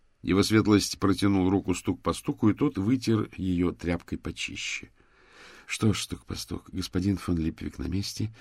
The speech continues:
и я знаю, тебе не терпится вернуться на свою ненаглядную железную дорогу". И стук по стук,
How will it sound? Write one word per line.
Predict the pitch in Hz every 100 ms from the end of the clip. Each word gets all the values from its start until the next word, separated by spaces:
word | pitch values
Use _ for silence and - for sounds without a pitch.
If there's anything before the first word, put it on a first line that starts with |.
| - - -
и | -
я | 139 143
знаю, | 139 135
тебе | 123 120
не | 110
терпится | 107 95 92 - 73
вернуться | 73 71 82 101 -
на | 78
свою | - 71 73 85 - _ - _ -
ненаглядную | 78 73 69 76 82 80
железную | 71 67 71 - - 78
дорогу". | - - - - - _ _ _ _ _ _ _ _ - - - _
И | 127 143
стук | - - 160 -
по | 120
стук, | 110 - - 131 - -